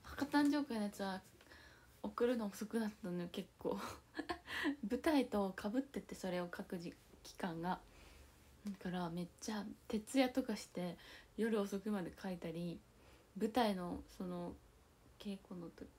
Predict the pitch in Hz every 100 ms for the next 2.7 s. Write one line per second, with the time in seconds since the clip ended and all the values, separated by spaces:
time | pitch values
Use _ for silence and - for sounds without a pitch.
0 | - 190 190 - - - - - - 202
1 | 202 196 190 175 170 170 170 196 175 175
2 | 180 - - - - - -